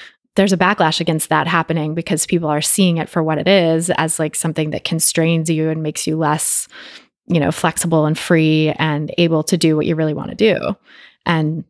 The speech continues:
yeah, it's like life is really about so much more than that, so much more than eating and wellness.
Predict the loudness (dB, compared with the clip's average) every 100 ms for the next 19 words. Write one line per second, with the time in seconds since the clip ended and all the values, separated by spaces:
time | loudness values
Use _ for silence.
0 | _ _ 0 0 0 -4 -6 -4 0 0
1 | 2 2 2 0 2 2 2 2 0 2
2 | 0 0 -2 -4 -4 -4 -6 -8 -10 -8
3 | -2 0 2 0 -2 -4 -2 0 0 -4
4 | -4 -4 -4 -8 -12